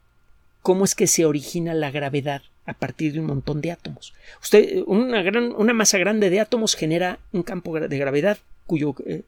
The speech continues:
comportamiento se puede explicar perfectamente con la teoría de la relatividad. Pero usted le empieza a quitar átomos a la Tierra,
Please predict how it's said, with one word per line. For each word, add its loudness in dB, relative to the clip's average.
comportamiento 0
se -8
puede 2
explicar -2
perfectamente -4
con -6
la -8
teoría -4
de -6
la -4
relatividad. -10
Pero 0
usted 6
le 8
empieza 0
a -4
quitar -4
átomos -2
a -4
la -6
Tierra, -4